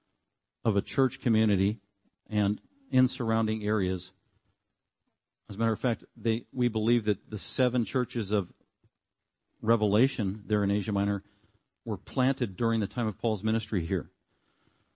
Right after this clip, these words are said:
Uh, Colossae and Smyrna, Thyatira, Laodicea, Hierapolis is another church we know from Colossians.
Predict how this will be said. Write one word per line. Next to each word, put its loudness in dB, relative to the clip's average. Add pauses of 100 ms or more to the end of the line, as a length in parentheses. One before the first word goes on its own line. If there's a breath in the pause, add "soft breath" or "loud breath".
(220)
Uh, 0
Colossae 4
and 0
Smyrna, 0
Thyatira, 0
Laodicea, 2 (360 loud breath)
Hierapolis -6
is -14
another -6 (800)
church -8
we -4
know 0
from -6
Colossians. -4